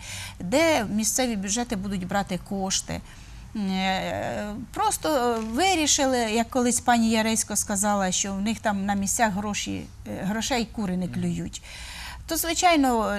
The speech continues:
Speaker 1: не побувавши на місцях, а таке говорити, м, я думаю, це не повинно було бути.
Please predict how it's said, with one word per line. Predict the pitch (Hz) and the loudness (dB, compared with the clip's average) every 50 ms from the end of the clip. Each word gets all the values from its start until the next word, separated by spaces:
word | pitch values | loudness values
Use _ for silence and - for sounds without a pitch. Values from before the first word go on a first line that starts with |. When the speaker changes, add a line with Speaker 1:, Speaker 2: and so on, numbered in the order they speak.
| 196 208 | 0 0
Speaker 1:
не | 233 254 | 0 0
побувавши | 247 302 269 233 247 247 254 262 240 233 - - 233 | 2 2 0 0 2 4 4 4 4 4 2 -2 0
на | 233 233 | 0 2
місцях, | 240 247 247 - - - 285 277 - | 2 2 2 2 4 4 4 4 2
а | 233 214 | 0 -2
таке | - 208 - 220 202 | -2 -2 0 0 2
говорити, | 202 208 202 208 220 226 233 247 240 240 - 208 | 2 2 2 0 0 0 0 0 -2 -2 -4 -4
м, | 196 196 196 185 190 196 190 185 190 196 180 | -4 -2 -2 -4 -4 -4 -6 -6 -6 -4 -2
я | 190 214 | 0 0
думаю, | 208 208 220 220 208 202 196 | 0 0 0 0 -2 -2 -4
це | - - 214 208 202 - | -4 -4 -4 -4 -4 -4
не | - - 208 202 | -4 -4 -4 -2
повинно | - 240 214 214 226 208 185 180 175 | -2 -2 0 0 0 0 0 0 -2
було | 175 175 175 180 180 180 | -2 -2 -2 -2 -2 -2
бути. | 180 180 175 175 175 - | -4 -4 -4 -6 -6 -10